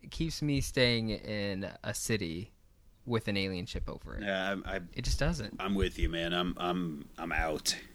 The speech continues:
Speaker 1: I'm not even gonna be one of those people from Independence Day where they're like, "Oh, let's go check out the spaceship." Uh, let's not. Let's not do that. I don't know why that was a good idea. Who does that?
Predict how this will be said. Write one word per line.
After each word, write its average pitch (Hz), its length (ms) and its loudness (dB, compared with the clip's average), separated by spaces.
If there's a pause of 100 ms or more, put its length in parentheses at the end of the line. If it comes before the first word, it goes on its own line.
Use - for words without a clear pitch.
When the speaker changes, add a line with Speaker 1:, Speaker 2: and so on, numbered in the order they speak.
(1600)
Speaker 1:
I'm 127 140 2
not 156 160 8
even 165 180 4
gonna 151 140 4
be 143 140 4
one 143 100 4
of 139 60 4
those 131 160 2
people 139 280 -2
from 127 200 2
Independence 127 560 2
Day 69 340 -8 (400)
where 117 160 2
they're 117 100 6
like, 104 200 4
"Oh, 208 140 10
let's 180 160 6
go 185 120 4
check 190 220 0
out 190 120 2
the 185 80 -6
spaceship." 196 460 0 (160)
Uh, 120 260 2
let's 175 200 4
not. 190 400 8
Let's 139 160 0
not 185 180 4
do 135 200 4
that. 104 280 -2
I 117 60 4
don't 156 80 8
know 165 100 4
why 170 160 6
that 170 100 6
was 165 120 0
a 170 40 0
good 175 160 2
idea. 180 640 4
Who 156 140 2
does 185 260 4
that? 123 280 2